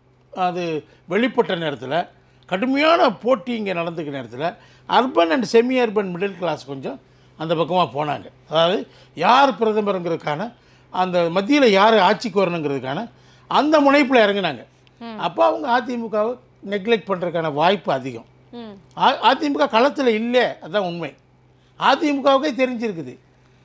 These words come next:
Speaker 1: அதனால தான் அவங்க சீரியஸாவும் ஃபைட் பண்ணல.
Speaker 2: ம்.
Speaker 1: அதை நான் சொல்றேன் கண்டிப்பா. பெரிய அளவுக்கு அவங்க எந்த செலவும் செய்யல. என்ன,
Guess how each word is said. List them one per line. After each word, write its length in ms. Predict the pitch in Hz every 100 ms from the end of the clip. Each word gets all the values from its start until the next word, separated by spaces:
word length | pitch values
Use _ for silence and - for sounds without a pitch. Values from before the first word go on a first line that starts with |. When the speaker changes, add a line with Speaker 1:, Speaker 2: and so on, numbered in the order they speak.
| _
Speaker 1:
அதனால 360 | 165 208 226 254
தான் 80 | 294
அவங்க 280 | 240 220 175 269
சீரியஸாவும் 540 | 302 285 247 254 220
ஃபைட் 200 | 214 277 -
பண்ணல. 300 | 226 156 123 _ _ _ -
Speaker 2:
ம். 80 | 190
Speaker 1:
அதை 140 | 175
நான் 120 | 185
சொல்றேன் 300 | 170 190 202
கண்டிப்பா. 420 | 151 151 139 127 - _ _ _ _
பெரிய 280 | - 196 269
அளவுக்கு 340 | 254 226 185 196
அவங்க 420 | 175 156 139 127 _ _ _
எந்த 260 | 160 165 190
செலவும் 340 | 180 180 190 170
செய்யல. 460 | 160 165 156 196 220 _ _ _ _ _ _
என்ன, 280 | 196 208